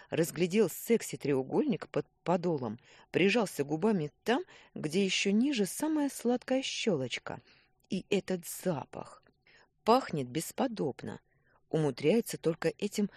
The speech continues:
крушить мою волю и терпение. Налил из кулера воды и передал ей стакан. "И салфетки, пожалуйста". "Конечно,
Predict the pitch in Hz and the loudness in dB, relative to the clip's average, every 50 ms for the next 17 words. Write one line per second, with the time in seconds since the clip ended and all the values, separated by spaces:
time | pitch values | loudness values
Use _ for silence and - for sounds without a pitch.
0 | - _ _ - - 180 220 240 - - 294 240 - - - 156 143 135 131 117 | -20 _ _ -6 -2 0 0 0 2 2 2 2 2 0 -4 -4 -2 -2 -4 -6
1 | 117 123 180 226 240 - - - 135 - - 202 202 _ - 131 127 120 - - | -4 0 0 0 0 0 -4 -6 -10 -2 -2 -4 -4 _ -12 -14 -12 -12 -12 -14
2 | - - - - _ _ _ _ _ _ _ _ - - _ _ - 190 214 254 | -14 -14 -14 -16 _ _ _ _ _ _ _ _ -20 -20 _ _ 0 4 4 6
3 | 302 339 269 233 - - - 233 220 202 175 175 165 147 147 151 160 247 285 - | 6 6 4 4 0 0 -2 2 4 4 4 4 4 4 2 2 2 -2 0 0
4 | 320 - - - 185 175 202 190 214 233 226 175 135 135 - - - 170 160 - | -2 -2 0 0 2 2 2 2 2 2 2 2 -2 -6 -8 -6 -8 -8 -10 -8
5 | - - 120 113 120 123 - _ _ _ _ _ _ _ _ _ _ _ _ _ | -12 -10 -10 -10 -10 -10 -14 _ _ _ _ _ _ _ _ _ _ _ _ _
6 | _ _ _ _ _ _ - - - - 294 294 294 294 - - 285 285 - - | _ _ _ _ _ _ -6 -6 -2 2 2 2 2 0 -2 0 0 0 0 -2
7 | _ - 208 202 _ _ _ _ - 277 277 254 262 285 277 247 196 185 - - | _ -12 -12 -12 _ _ _ _ -2 -2 -2 0 4 4 4 4 4 0 -8 -12
8 | - - - - _ _ _ _ _ _ _ _ _ _ _ _ _ _ _ _ | -10 -10 -10 -10 _ _ _ _ _ _ _ _ _ _ _ _ _ _ _ _
9 | _ _ _ - - 190 247 240 190 147 143 135 - - 139 131 127 127 | _ _ _ -8 -4 -2 0 0 2 0 0 2 2 2 2 0 -6 -8